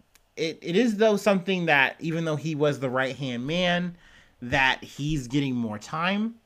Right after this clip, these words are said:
Um, especially in the situation where I,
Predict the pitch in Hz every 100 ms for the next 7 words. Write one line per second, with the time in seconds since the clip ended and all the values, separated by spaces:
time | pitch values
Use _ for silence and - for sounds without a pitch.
0 | _ _ - 139 131 190 185 180 233 -
1 | - 147 220 214 214 180 156 170 170 165
2 | 151 151 147 139 131 52